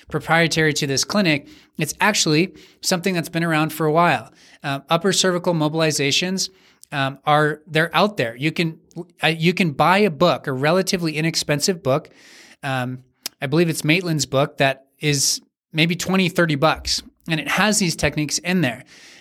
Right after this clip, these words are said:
Now, understanding the technique and then applying them, knowing what it should feel like, um, it takes time. And so if, if we can get more physical therapists to look at the upper part of the neck and be comfortable doing this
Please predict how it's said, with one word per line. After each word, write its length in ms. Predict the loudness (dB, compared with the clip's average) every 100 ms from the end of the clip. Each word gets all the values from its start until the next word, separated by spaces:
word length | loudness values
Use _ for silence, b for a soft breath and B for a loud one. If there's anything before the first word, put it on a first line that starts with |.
| -2
Now, 200 | 0 0
understanding 460 | 0 0 0 0 0
the 80 |
technique 520 | 0 -2 2 2 2 -2
and 100 | -4
then 80 | -2
applying 460 | -2 0 2 2
them, 260 | 2 0 -2
knowing 280 | -2 -2 0
what 100 | 0
it 80 | 0
should 220 | -4 -2
feel 180 | 0 4
like, 320 | 4 2 -2 B B B -2
um, 200 | -2 0
it 140 | -2
takes 300 | 0 0 0
time. 400 | 0 2 2 2
And 100 | 0
so 380 | 2 2 0 -4 -4
if, 260 | -4 -4 -8
if 180 | -2 0
we 80 |
can 200 | 0 -2
get 280 | 2 0 0 -16 _
more 220 | 0 2
physical 300 | 2 0 2
therapists 500 | 2 2 2 0 -2 B B B B
to 100 | -4
look 360 | 0 2 2 0 -2
at 300 | 0 0 -4 _ _ _ _ _ -16 -4
the 160 | 0 2
upper 160 | 2
part 160 | 2 0
of 40 |
the 60 | 2
neck 240 | 2 2
and 60 | 0
be 100 | -2
comfortable 460 | -2 -2 -2 -2 2
doing 220 | 2 2
this 220 | 2 -2